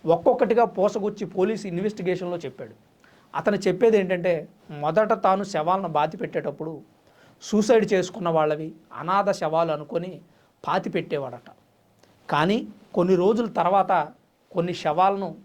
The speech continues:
పాతి పెట్టేటప్పుడు అతనికి అనుమానం వచ్చిందంట. ఏంటంటే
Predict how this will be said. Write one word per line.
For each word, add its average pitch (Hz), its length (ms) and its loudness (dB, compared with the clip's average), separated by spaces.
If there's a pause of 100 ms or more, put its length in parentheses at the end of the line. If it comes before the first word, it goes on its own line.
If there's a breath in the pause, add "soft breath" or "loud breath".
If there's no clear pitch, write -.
(180)
పాతి 160 240 -4
పెట్టేటప్పుడు 160 680 -10 (440 soft breath)
అతనికి 196 520 -2 (220)
అనుమానం 214 480 0
వచ్చిందంట. 147 440 -8 (400)
ఏంటంటే 196 580 -2